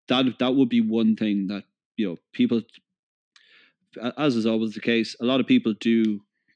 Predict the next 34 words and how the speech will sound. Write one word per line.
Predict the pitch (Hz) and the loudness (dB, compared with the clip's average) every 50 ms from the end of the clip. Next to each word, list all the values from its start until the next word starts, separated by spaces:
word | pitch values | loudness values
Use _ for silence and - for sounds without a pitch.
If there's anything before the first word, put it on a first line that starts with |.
| _ _ _ - | _ _ _ -2
only | 117 120 117 113 113 | 0 2 4 4 2
reach | 110 113 113 110 110 - | 2 0 0 -2 -2 -2
out | 113 113 120 139 139 - - - | -2 0 0 0 -2 -4 -6 -4
when | 117 110 107 | 0 0 0
it's | 107 - - | -2 -2 -8
too | - - 113 | -4 -2 0
late. | 104 104 107 139 - - - - _ _ _ _ _ _ _ | 0 0 -2 -4 -6 -8 -14 -18 _ _ _ _ _ _ _
You | - 113 110 | -2 -2 -2
know, | 98 92 | -2 -4
things | - - 123 120 117 110 104 | -2 2 4 4 4 4 2
have | - 110 107 107 101 101 - - 113 | -2 -4 -4 -4 -4 -6 -10 -10 -4
really | 110 113 110 107 107 101 | -2 -2 0 0 -2 -4
gone | - 113 110 107 107 107 104 101 101 - _ _ _ - - _ _ _ - | -2 -4 -4 -2 -2 0 0 -2 -2 -4 _ _ _ -20 -20 _ _ _ -6
badly, | - 120 123 123 113 113 117 117 117 113 | -4 -2 -2 -2 -2 0 2 2 2 2
or, | 110 107 104 | 2 0 0
you | 101 107 107 | -2 -2 -2
know, | 104 | -2
we've | 101 104 104 | -4 -6 -6
got | - 107 101 - | -8 -8 -8 -6
this | 104 101 - | -6 -4 2
major | 110 110 113 113 117 117 110 113 110 | 4 4 4 6 4 2 2 0 -6
problem | 101 - - 110 110 113 113 110 110 110 | -6 -4 -4 -4 -2 -2 0 2 2 2
that | 110 95 | 2 0
we | 98 107 | -4 -6
didn't | 107 107 107 104 | -6 -6 -6 -6
see | - - 101 101 | -6 -6 -8 -8
coming, | - - 113 110 113 110 110 107 107 107 | -4 -2 0 2 2 2 4 2 2 2
or, | 104 104 98 | 0 -2 -4
you | 104 107 113 | -4 -4 -2
know, | 110 101 87 - | -2 -4 -4 -4
whatever | - 113 113 117 110 113 | -4 -2 -2 -2 0 2
might | 110 113 107 104 | 0 0 0 -2
have | 104 - | -6 -6
happened. | 107 110 117 - - 156 147 135 | -8 -10 -10 -8 -8 -8 -8 -8